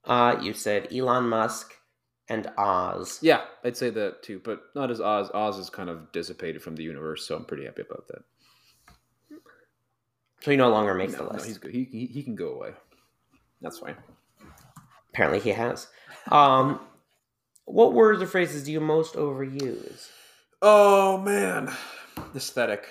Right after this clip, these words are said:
Speaker 2: And I hate myself for it.
Speaker 1: Yes. Aesthetic makes it back on the list.
Speaker 2: <laughs> There you go.
Speaker 1: Last year we had y'all.
Speaker 2: Yes, I do say that a lot.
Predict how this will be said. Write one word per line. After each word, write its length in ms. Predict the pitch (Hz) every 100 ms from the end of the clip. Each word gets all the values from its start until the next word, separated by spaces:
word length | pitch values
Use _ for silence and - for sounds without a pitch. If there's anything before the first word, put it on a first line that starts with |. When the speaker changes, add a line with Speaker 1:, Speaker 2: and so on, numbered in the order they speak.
| - _ _ _ _ _ _ -
Speaker 2:
And 120 | 110
I 40 |
hate 220 | 98 107 104
myself 400 | 98 - 101 -
for 100 | 107
it. 40 |
Speaker 1:
Yes. 560 | 110 101 - - - - _ _ _ _ _ _ _ _ _ _ _ _ - _
Aesthetic 960 | - 110 - - - 110 107 - - - - -
makes 240 | 95 117 113
it 80 | 120
back 220 | 113 120
on 140 | 120
the 100 | 120
list. 400 | 113 123 113 - 320 -
Speaker 2:
<laughs> 40 | 262 - 254 - 185 - _ _ _ _
There 140 | -
you 100 | - 127
go. 120 | 120 113 _ _ _ _ _ _ -
Speaker 1:
Last 320 | 120 131 135
year 80 | 123
we 100 | 107
had 240 | 107 107
y'all. 480 | 113 110 113 120 127
Speaker 2:
Yes, 340 | 113 101 -
I 100 | 123
do 140 | 104 104
say 180 | 104
that 180 | 95 82
a 20 |
lot. 460 | 73 87 85 -